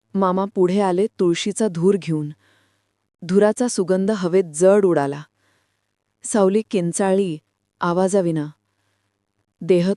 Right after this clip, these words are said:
तुकडे तुकडे धोक्यात विरळला. खोली पुन्हा शांत झाली, पूर्ण.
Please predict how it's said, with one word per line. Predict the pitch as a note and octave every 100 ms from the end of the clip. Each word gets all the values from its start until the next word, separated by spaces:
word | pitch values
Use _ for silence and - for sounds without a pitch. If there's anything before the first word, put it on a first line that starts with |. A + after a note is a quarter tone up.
| -
तुकडे | - F#3+ G#3
तुकडे | G3 - F3+ G3
धोक्यात | F3 F3+ - G3 G3
विरळला. | F3 F3 F#3+ E3 D3 D3 - _ _ _ _ _ _ _ _ _ _
खोली | - A#3 B3+
पुन्हा | - G#3 B3
शांत | - A3 G3+ A#3 A3+
झाली, | F3 E3 C#3+ D3+ _ _ _ _ _ _
पूर्ण. | G#3 A3 A#3+ E3